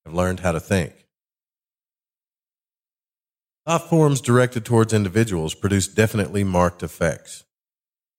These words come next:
these effects being either partially reproduced in the aura of the recipient and so increasing the total result, or repelled from it.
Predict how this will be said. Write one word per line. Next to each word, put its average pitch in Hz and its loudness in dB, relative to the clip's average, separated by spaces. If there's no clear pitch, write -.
these 90 0
effects 117 0
being 98 0
either 98 2
partially 113 0
reproduced 104 0
in 90 -4
the 90 0
aura 107 4
of 95 -2
the 90 -2
recipient 135 -2
and 101 -4
so 120 0
increasing 107 -4
the 80 -6
total 92 0
result, 107 0
or 101 2
repelled 120 0
from 69 -8
it. 53 -20